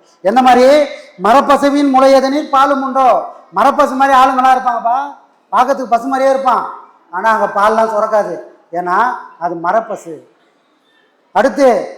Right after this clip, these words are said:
"மலடிக்கு சுதனுடைய மகிழ்ச்சி உண்டோ." புள்ளையே பெத்துக்கல, அவ புள்ளைய பெத்ததோட அருமையெல்லாம் சொல்ல முடியுமான்னா பெத்தவங்களாலே சொல்ல முடியாத வாய் திறந்து.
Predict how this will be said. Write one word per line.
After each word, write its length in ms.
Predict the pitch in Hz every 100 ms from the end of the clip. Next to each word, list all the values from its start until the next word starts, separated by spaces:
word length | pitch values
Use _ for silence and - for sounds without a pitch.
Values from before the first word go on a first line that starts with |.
| - _ 170
"மலடிக்கு 560 | 208 285 302 269 269 311 320
சுதனுடைய 560 | 269 294 285 269 262 262 302 339 311 - - _ _ -
மகிழ்ச்சி 500 | 196 247 277 294 262
உண்டோ." 540 | 254 254 226 170 -
புள்ளையே 300 | 208 247 262 294
பெத்துக்கல, 340 | 285 269 254 254 254 254 - - _
அவ 220 | 196 214 214
புள்ளைய 280 | 254 262 254
பெத்ததோட 480 | 233 233 233 226 220 208
அருமையெல்லாம் 420 | 220 247 233 233
சொல்ல 120 | 226 247
முடியுமான்னா 440 | 226 214 214 240 302 - - _ 226
பெத்தவங்களாலே 540 | 240 320 320 311 311
சொல்ல 180 | 277 277
முடியாத 320 | 254 233 240
வாய் 200 | 233 240
திறந்து. 540 | 240 233 233 277 226